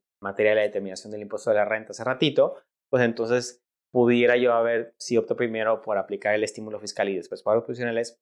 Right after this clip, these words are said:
puede tener un saldo a favor. Pues aquí prácticamente puede ser una de las consecuencias. ¿Y qué va a pasar si yo no puedo acreditarme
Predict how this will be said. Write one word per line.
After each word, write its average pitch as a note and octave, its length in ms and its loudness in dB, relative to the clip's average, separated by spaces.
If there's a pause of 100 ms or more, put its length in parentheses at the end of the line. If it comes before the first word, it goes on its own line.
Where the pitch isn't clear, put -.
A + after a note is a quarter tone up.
puede A#2 240 4
tener G2+ 280 -10
un G2 60 -12
saldo - 200 -18
a - 220 -20
favor. D2 300 -6 (380)
Pues - 80 -6
aquí E3 500 2
prácticamente A#2 640 -2
puede A2+ 220 0
ser A#2 80 -4
una A#2 100 -2
de A#2 60 -2
las A#2 120 -4
consecuencias. C3+ 840 -2 (280)
¿Y C3+ 180 2
qué D3+ 100 6
va D3 140 4
a D3 80 -2
pasar D3+ 360 0
si B2 300 0
yo C3 180 2
no C3+ 300 -2
puedo B2+ 260 4
acreditarme A#2 920 -2